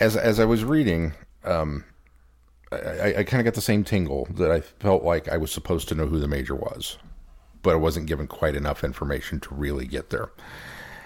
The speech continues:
And then as it went on, and they kept describing the differences in this world,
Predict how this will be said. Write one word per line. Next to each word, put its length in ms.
And 200
then 120
as 160
it 140
went 240
on, 540
and 200
they 120
kept 340
describing 600
the 100
differences 880
in 320
this 240
world, 540